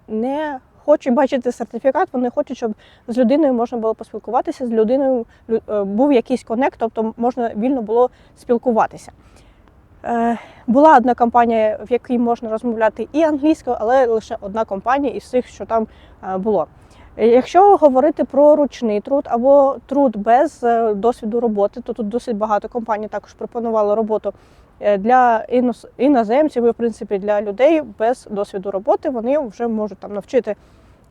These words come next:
е, на місці. Е, який треба рівень знання німецької мови? Звичайно,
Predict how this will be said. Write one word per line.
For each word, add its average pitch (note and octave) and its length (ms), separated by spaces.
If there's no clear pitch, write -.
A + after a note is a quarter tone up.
е, F#3+ 160
на A3+ 120
місці. A#3 360
Е, G3+ 360
який B3 420
треба A#3 360
рівень B3+ 640
знання A3+ 320
німецької G#3+ 500
мови? F3+ 200
Звичайно, C#4+ 760